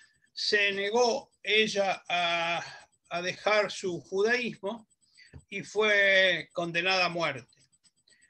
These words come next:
La, la historia de Sola Chuel fue llevada después a canciones y a, es, eh, es una historia hermosa, pero indica que, eh, la situación de los judíos no era la mejor.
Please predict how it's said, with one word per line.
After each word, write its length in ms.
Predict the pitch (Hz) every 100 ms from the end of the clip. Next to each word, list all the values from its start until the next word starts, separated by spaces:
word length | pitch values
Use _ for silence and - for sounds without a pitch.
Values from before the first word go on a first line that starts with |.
| _ -
La, 220 | 185 170 170
la 100 | 175
historia 580 | 190 - 233 247 220 190
de 240 | 185 170
Sola 440 | - - 214 202 185
Chuel 440 | 208 208 214 220 _ _
fue 220 | - 196 170
llevada 460 | 185 196 190 185
después 440 | 165 - 185 170 -
a 160 | 151
canciones 1160 | 147 147 139 226 233 226 214 190 180 180 - -
y 140 | 151
a, 440 | 156 156 160 156 139 _ - _ _ - 160 156
es, 380 | 180 190 - -
eh, 500 | 175 180 180 170 -
es 160 | 170 - _
una 200 | - 202
historia 840 | 190 - - 196 196 196 190 175 -
hermosa, 640 | 180 190 196 185 - 110 -
pero 140 | 185
indica 560 | 214 262 247 226 220 -
que, 280 | 208 233 - - - _ -
eh, 400 | 185 190 185 - _ _ _ _ _
la 200 | - 185
situación 600 | - 202 170 185 - 247 220
de 80 |
los 140 | 185 -
judíos 360 | 185 208 208
no 120 | 175 190
era 180 | 190
la 100 | 180
mejor. 440 | 165 165 - 151